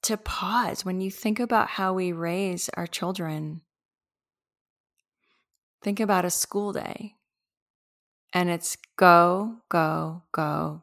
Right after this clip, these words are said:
go. And there's a bell. And then you dash to your next class.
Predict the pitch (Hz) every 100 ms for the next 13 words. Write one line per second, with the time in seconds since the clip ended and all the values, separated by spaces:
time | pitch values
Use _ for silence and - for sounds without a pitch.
0 | - 196 170 156 160 160 147 147 - 143
1 | 143 208 269 262 _ _ _ _ _ _
2 | _ _ _ _ _ 175 175 165 160 160
3 | 160 156 151 151 _ _ _ _ - 156
4 | 165 196 - - 180 175 175 185 - -
5 | - - _ _ _ _ _ - 180 160
6 | 180 233 - -